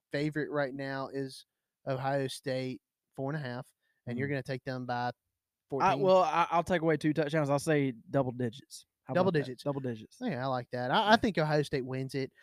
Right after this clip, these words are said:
Speaker 1: Um, I think that they've gotta come back and they've gotta score a field goal. They, they've gotta kick, you know, or, you know, get a, get a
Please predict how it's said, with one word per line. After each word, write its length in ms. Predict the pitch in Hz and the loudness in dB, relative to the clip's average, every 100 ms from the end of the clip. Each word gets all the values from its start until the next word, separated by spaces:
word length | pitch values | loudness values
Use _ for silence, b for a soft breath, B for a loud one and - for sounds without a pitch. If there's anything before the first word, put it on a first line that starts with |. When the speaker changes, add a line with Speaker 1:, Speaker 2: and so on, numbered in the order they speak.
| b b | b b
Speaker 1:
Um, 540 | 131 131 127 123 120 - - | -2 0 -2 -4 -8 -14 -4
I 180 | 139 147 | -2 -2
think 300 | 143 135 123 - | -4 -6 -8 -6
that 260 | 127 120 | -6 -6
they've 280 | 127 123 123 | -6 -6 -6
gotta 180 | 135 120 | -4 -4
come 220 | - 123 | -6 -8
back 240 | 117 117 117 | -6 -6 -8
and 80 | 113 | -10
they've 160 | 113 | -8
gotta 180 | 123 110 | -8 -8
score 260 | - 123 110 | -8 -8 -8
a 20 | |
field 280 | - 113 113 | -8 -10 -8
goal. 280 | 110 110 110 | -6 -6 -6
They, 160 | 117 117 | -8 -8
they've 200 | 120 120 | -10 -8
gotta 260 | 131 120 113 | -6 -6 -6
kick, 240 | - 127 - | -8 -12 -8
you 240 | 135 127 | -6 -4
know, 180 | 117 113 - _ _ _ - | -4 -8 -12 _ _ _ -6
or, 200 | 123 117 | -4 -4
you 100 | 127 | -6
know, 160 | 113 113 - _ _ _ _ _ _ 156 | -8 -8 -12 _ _ _ _ _ _ -2
get 140 | 165 | 0
a, 80 | 139 | 0
get 160 | 160 | -2
a 40 | 139 | -4